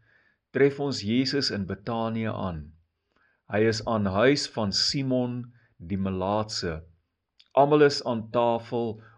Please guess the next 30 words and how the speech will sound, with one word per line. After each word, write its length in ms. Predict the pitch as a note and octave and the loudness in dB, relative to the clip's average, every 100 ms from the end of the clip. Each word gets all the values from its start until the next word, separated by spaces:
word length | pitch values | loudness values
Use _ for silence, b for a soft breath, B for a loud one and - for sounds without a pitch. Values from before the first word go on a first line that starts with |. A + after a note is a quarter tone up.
| B | B
om 160 | - A#2 | -8 -6
te 120 | A#2+ | -4
eet. 580 | A2 C3+ B2 E2+ - - - _ _ _ _ _ _ _ _ _ - | -4 0 0 0 -8 -20 -20 _ _ _ _ _ _ _ _ _ -6
Die 80 | D#3 | -2
evangelie 540 | D#3 C#3+ - D#3 D#3 | 0 0 0 2 2
van 200 | D3+ C3 | 2 0
Johannes 480 | A2+ G2 A2 B2+ A2+ | 2 2 2 2 0
gee 200 | - B2 | 0 0
vir 240 | A2+ - A2+ | 0 0 0
ons 340 | G#2+ G#2 G2+ - b b _ | 2 0 -2 -8 b b _
so 200 | - C#3 | -10 -6
'n 80 | |
bietjie 240 | D#3 E3+ D#3 | -4 -2 -2
meer 320 | A#2 D#3+ D#3+ A2+ | 2 2 2 0
inligting. 520 | A2 F#2+ F2+ - F#2+ | 0 0 -2 -6 -2
Hy 200 | F#2 D#3+ | 0 0
sê 360 | D#3 - A2 G#2 G2+ G2 B B B _ | -2 -4 0 0 0 -4 B B B _
dit 180 | A2+ A2 A2+ | -4 -2 0
was 220 | A2+ A2 | 0 0
Lazarus 800 | F#2+ F#2 A#2 D3+ D3 G#2+ F2 - | -2 0 0 0 -2 -2 -2 -4
se 80 | F#2+ | -4
huis, 480 | E2+ E2 D#2+ - - | -4 -4 -6 -6 -6
dieselfde 680 | G2+ - C3 C#3 C#3+ - C3 B2 B B B - | -4 0 4 4 2 0 0 0 B B B -12
Lazarus 840 | F#2+ G2 A2 C3 - C3 B2 A2+ A2+ | -4 2 4 4 2 0 0 -2 -4
wat 200 | G#2 G2+ | -4 -2
Jesus 760 | G#2 B2+ C3 B2 A#2 - - b b b b _ | 2 2 2 0 -2 -2 -6 b b b b _
uit 160 | - | -4
die 160 | A2+ A2 A2 | -2 0 2
dood 320 | B2 C3 - - | 4 4 2 -2
opgewek 720 | A#2+ C3 - B2+ D#2+ D2 D#2+ | -2 -2 -6 -6 -4 -6 -10